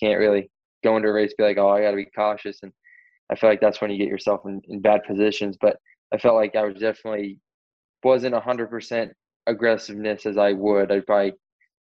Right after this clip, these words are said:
was just trying to, you know, fall in line and, and get, get behind Ty on those restarts and learn as much as I can and, and try to take care, take care of my right front, feeling knowing we were a little bit tight, just wanted to save it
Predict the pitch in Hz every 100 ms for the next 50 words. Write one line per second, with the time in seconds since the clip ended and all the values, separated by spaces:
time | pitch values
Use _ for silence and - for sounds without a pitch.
0 | - 107 107 - 113 104 101 101 101 -
1 | 107 104 101 101 101 101 98 98 101 104
2 | - _ - 120 - - 113 117 107 113
3 | 107 107 104 101 104 - 107 101 104 104
4 | 101 95 101 98 - 101 - 101 101 101
5 | 98 98 104 101 - 101 - 104 101 _
6 | _ - 143 135 131 117 113 113 - 110
7 | 110 110 - - 107 104 104 104 104 101
8 | 101 101 101 - 107 104 104 - 107 104
9 | 98 - 104 104 104